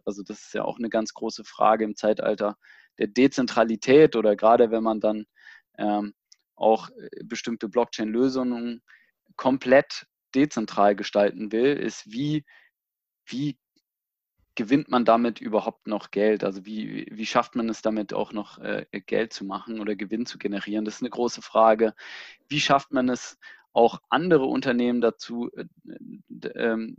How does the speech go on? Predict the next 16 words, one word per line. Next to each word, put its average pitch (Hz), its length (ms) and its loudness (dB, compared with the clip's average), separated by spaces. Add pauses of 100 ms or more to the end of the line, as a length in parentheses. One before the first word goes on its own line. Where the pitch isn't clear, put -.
zu - 140 -8
überzeugen, 127 680 6
an 117 160 2
der 123 120 6
Blockchain-Lösung 117 760 -2
teilzunehmen, 120 640 0
zu - 140 -16
partizipieren? 120 760 -2
Das 113 180 -4
ist 123 120 -10
ja 120 120 4
ein, 113 120 -4 (320)
ein 117 80 -4
wichtiger 117 400 2
Aspekt. - 500 0
Und 107 160 -10